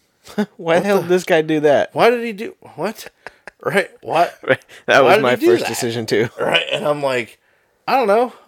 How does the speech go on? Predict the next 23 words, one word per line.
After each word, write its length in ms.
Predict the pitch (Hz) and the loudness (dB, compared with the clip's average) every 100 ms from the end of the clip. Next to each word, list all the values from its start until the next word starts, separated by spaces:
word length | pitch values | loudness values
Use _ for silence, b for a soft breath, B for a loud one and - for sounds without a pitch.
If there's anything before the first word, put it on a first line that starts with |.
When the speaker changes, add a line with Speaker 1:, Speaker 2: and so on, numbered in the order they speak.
| _ - | _ 0
Speaker 2:
I'm 140 | 247 | 2
not 140 | 269 | 0
a 40 | 240 | 0
doctor." 520 | 220 254 - - 92 b b b b | -2 -2 -4 -4 -8 b b b b
Speaker 1:
Right. 220 | 101 - _ _ _ _ - | -4 -4 _ _ _ _ -2
Speaker 2:
Right? 280 | 147 - - | -2 -2 -4
So 160 | - | -2
he's 220 | 156 202 175 | -2 -2 0
like, 360 | 156 147 - - | 0 0 -4 -6
"I 80 | 175 | -4
can't 240 | - 185 | -4 -2
believe 160 | 196 185 | -2 0
you 60 | |
didn't 180 | 180 190 | -2 0
order 220 | 190 180 | 0 0
a 60 | 175 | -2
fucking 380 | - 196 - 165 | 0 -2 -2 -4
x-ray. 380 | 190 - 127 113 | -4 -2 -2 0
What's 200 | 131 - | -4 -2
going 260 | 170 151 | 0 2
on 180 | 175 190 | 2 2
here?" 100 | 151 | 4
Speaker 1:
Right. 200 | 139 - | 4 2